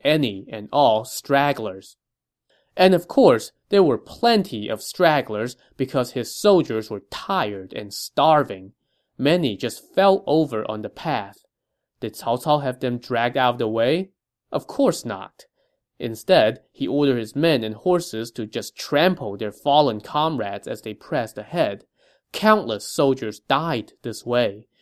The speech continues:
and the cries of the dying and living alike were nonstop. This, of course, also ticked off Cao Cao.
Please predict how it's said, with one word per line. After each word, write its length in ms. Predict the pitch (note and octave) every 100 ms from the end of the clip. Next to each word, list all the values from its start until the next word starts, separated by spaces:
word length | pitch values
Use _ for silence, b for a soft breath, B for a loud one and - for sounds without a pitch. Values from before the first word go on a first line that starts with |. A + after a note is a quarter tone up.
| _
and 140 | - A2
the 60 |
cries 640 | G#2+ - F#3 E3+ G#2+ G#2 -
of 140 | A2+
the 100 | A2+
dying 640 | - C3 D3 A2+ G2+ G#2+ _ -
and 240 | G#2+ G#2
living 400 | A#2 D3 A#2 G#2
alike 560 | G2 B2+ C3+ G2+ - _ _ _
were 220 | A#2 G2
nonstop. 880 | G2 G#2+ B2+ D3 D3+ - B2+ G#2+ - _ _ _ _ _ _ _ _ _ _ _ _
This, 240 | G#3 D3+
of 160 | B2+ -
course, 400 | - C3 G#2 - _ _ _
also 540 | F#3 F#3+ E3+ B2+ G2 -
ticked 260 | - A#2 -
off 300 | G#2 F#2+ -
Cao 260 | G#2 G#2
Cao. 360 | C#3 A#2 A#2